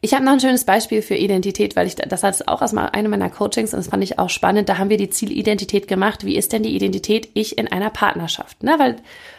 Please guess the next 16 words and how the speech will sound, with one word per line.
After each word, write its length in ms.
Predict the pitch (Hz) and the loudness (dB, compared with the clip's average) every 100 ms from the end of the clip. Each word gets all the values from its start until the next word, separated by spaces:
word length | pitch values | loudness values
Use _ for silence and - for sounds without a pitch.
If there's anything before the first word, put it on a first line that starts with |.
| - | -6
das 140 | 226 | -2
ist 60 | 226 | 0
ja 120 | 226 | 0
zum 140 | 226 214 | 0 -2
Beispiel 160 | - | 0
das 140 | 214 196 | 0 4
Nächste. 440 | 180 185 - - _ _ | 2 2 -8 -10 _ _
Also 220 | - 190 - | -8 -6 0
ich 300 | 240 247 - | -2 -2 -4
in 380 | 208 214 214 - _ _ _ _ | -2 -2 -4 -12 _ _ _ _
Partnerschaft 600 | - 226 262 269 254 254 | -2 0 2 2 2 0
oder 160 | 196 180 | -4 -4
ich 140 | - | -6
vielleicht 240 | - 175 - | -8 -10 -6
verheiratet 880 | 180 240 262 214 214 220 104 - - | -2 2 2 2 0 0 0 0 -6
oder, 260 | - - | -14 -14